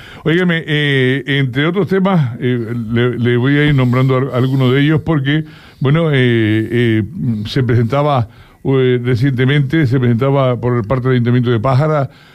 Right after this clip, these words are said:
la finca adquirida, eh, en Ajuí, eh, para realizar un espacio de valor medioambiental y paisajístico. Bueno, una finca que incluye las cuevas, que, que incluye,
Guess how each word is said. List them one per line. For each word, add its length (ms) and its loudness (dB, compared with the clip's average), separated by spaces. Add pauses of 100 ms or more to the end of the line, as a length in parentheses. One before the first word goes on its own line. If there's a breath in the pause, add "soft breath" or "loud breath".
(140 loud breath)
la 140 2
finca 440 0
adquirida, 760 0
eh, 400 0
en 120 2
Ajuí, 500 2 (320 loud breath)
eh, 260 2
para 140 0
realizar 360 2
un 100 2
espacio 560 0
de 60 2
valor 340 2
medioambiental 720 0
y 80 2
paisajístico. 840 0
Bueno, 280 0 (340 loud breath)
una 220 0
finca 360 2
que 240 2
incluye 400 2
las 140 0
cuevas, 540 0
que, 360 0
que 140 -2
incluye, 540 2